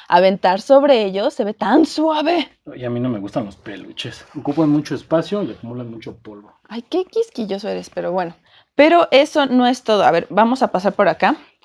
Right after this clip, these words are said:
Speaker 1: Disculpen los cables que lleguen a ver, <laughs> pero si no, no se puede encender todo
Speaker 2: De
Speaker 1: esto.
Speaker 2: hecho, nos tuvimos que traer cosas que, pues, no, no van acá.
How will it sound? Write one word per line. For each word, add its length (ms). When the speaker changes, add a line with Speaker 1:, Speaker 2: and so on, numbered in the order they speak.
Speaker 1:
Disculpen 720
los 240
cables 640
que 280
lleguen 360
a 80
ver, 160
<laughs> 420
pero 160
si 160
no, 140
no 160
se 160
puede 220
encender 460
todo 260
Speaker 2:
De 100
Speaker 1:
esto. 180
Speaker 2:
hecho, 80
nos 120
tuvimos 280
que 100
traer 380
cosas 420
que, 120
pues, 180
no, 220
no 120
van 200
acá. 320